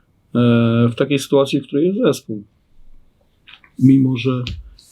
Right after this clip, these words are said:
nie była to s-, grupa zorganizowana, ale, ale widzieliśmy te osoby i tu w imieniu zespołu chciałem, e, im powiedzieć, że to jest bardzo dużo, to bardzo dużo znaczy, że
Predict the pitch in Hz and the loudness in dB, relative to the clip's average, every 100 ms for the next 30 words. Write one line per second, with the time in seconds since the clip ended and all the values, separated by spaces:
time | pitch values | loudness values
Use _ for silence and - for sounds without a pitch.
0 | 143 135 131 143 120 - 131 120 131 127 | 0 2 4 2 0 0 0 2 2 2
1 | 135 127 127 123 123 127 139 139 147 143 | 2 2 0 -2 -4 -2 -2 0 2 2
2 | 143 147 139 139 139 143 139 131 120 120 | 0 0 0 0 0 0 0 0 0 0
3 | 117 120 123 117 120 120 123 123 120 117 | 0 -2 -2 -2 0 4 4 4 0 -2
4 | 120 120 120 120 117 113 117 113 107 _ | 0 2 4 2 0 -4 -2 -2 -4 _
5 | _ - _ _ _ _ _ _ _ - | _ -20 _ _ _ _ _ _ _ -6
6 | 135 135 131 131 127 123 123 123 123 120 | 0 2 4 4 4 2 0 2 2 4
7 | 135 123 117 135 123 123 120 127 127 120 | 2 2 0 0 0 -2 0 0 0 -4
8 | 120 123 120 123 123 120 123 120 117 - | -2 -2 -2 -4 -4 -2 0 -2 -4 -10
9 | - - - 123 127 127 123 127 123 117 | -6 -6 -2 2 4 2 2 0 0 2
10 | 127 123 127 117 104 | 2 0 0 -2 -4